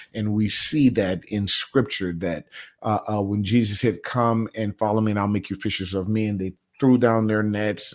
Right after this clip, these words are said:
and walked away from their careers, and they followed Christ. Now,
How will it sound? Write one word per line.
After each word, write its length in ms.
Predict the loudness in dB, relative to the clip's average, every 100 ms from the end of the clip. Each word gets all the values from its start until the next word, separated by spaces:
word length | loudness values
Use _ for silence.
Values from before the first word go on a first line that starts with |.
| -8
and 100 | -6
walked 500 | -2 2 2 2 0
away 440 | -2 4 6 6 0
from 260 | -4 -6
their 140 | -6 -6
careers, 760 | -6 0 2 4 2 0 -4 -6
and 180 | -6 -4
they 100 | -4
followed 540 | -6 -8 -6 -8 -8
Christ. 560 | -6 -2 0 0 -2 -2
Now, 380 | -4 -6 -10